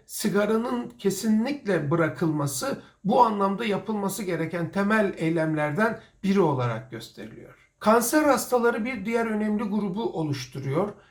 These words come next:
Gerçekten de kanser hastalarına ne yapalım? Bu konuda, e, Türk Onkoloji Derneği, Türk Hematoloji Derneği, American Society of Clinical Oncology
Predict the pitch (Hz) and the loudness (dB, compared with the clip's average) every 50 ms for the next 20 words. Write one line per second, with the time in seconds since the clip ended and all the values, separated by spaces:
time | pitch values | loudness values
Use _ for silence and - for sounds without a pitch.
0 | _ _ - 226 262 - - 254 247 - - 208 196 185 185 185 190 - 196 202 | _ _ 2 2 4 4 2 -4 -6 -6 -6 -6 -4 -4 -4 -6 -4 -4 -2 -2
1 | 190 196 - 285 254 226 208 - - 226 214 208 208 202 214 233 226 208 202 208 | -2 -2 -2 -2 -2 -2 -2 -4 -4 -2 0 0 0 0 0 0 0 0 0 0
2 | 208 185 139 - 160 123 107 120 127 - - - - - _ _ _ 220 233 226 | 0 -2 -2 -2 -4 -4 -4 -6 -10 -12 -14 -20 -20 -20 _ _ _ -8 -8 -6
3 | - 269 262 233 233 202 196 240 233 240 - - - - _ _ _ _ _ _ | -4 -4 -2 -2 -2 2 2 2 2 2 0 -4 -10 -20 _ _ _ _ _ _
4 | _ - 180 185 185 185 185 - - 233 226 202 - - 214 214 208 208 220 220 | _ 0 2 2 2 0 -2 -4 -6 -6 -8 -8 -2 0 2 2 2 2 0 2
5 | 208 202 208 226 208 180 220 196 196 180 185 180 170 185 202 202 - 208 202 202 | 2 0 0 -2 -2 0 2 2 2 2 2 2 2 0 0 -2 -6 -8 -4 -2
6 | 196 196 190 196 190 - 202 190 196 185 170 202 175 170 196 185 185 170 170 165 | -2 0 0 -2 -2 -2 0 0 0 0 0 -4 -4 -2 0 0 2 2 2 2
7 | 160 156 151 160 170 165 - - - 170 196 202 202 202 202 202 202 202 202 196 | 2 2 0 0 -2 -2 -4 -4 -2 0 4 4 4 4 4 2 2 2 2 2
8 | - 202 185 - - 202 202 196 185 - 202 180 - - - - 196 190 185 180 | 0 -2 -2 0 0 0 2 0 0 -2 -2 -4 -4 -6 -6 -4 -4 -2 -4 -4
9 | - 190 180 170 165 170 165 - - 196 196 180 156 131 135 127 | -2 -2 0 2 2 0 0 -2 -2 0 0 2 0 0 0 -2